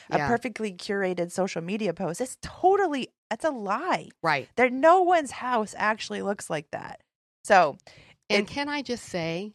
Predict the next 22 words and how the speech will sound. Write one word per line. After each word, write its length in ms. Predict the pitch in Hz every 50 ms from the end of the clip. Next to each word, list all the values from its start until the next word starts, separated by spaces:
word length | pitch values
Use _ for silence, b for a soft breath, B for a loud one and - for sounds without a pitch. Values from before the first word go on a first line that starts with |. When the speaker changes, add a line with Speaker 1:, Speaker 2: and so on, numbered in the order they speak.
| _ _
Speaker 2:
what 300 | 170 165 175 165 165 156
God 340 | - 160 151 151 151 139 127
does 280 | 147 143 135 147 156 -
give 300 | - - 156 147 143 -
me 220 | 151 156 156 160
in 200 | - - 156 147
my 160 | 139 131 131 135
marriage 420 | 127 127 127 131 131 131 - - -
to 100 | - 147
Brent 300 | - 131 127 123 120 - _
is 140 | 143 127 113
better 360 | 123 120 135 135 131 131 127
than 120 | 120 127 120
that 80 | -
Speaker 1:
Yes. 240 | 285 294 311 208 -
Speaker 2:
junk. 280 | 135 117 113 - B B B B B B B B B
Speaker 1:
Yes, 240 | 233 339 - - -
I 80 | 285
was 80 | 320 294
gonna 120 | 339 285 311
say, 200 | 302 302 262 226
like, 140 | 220 214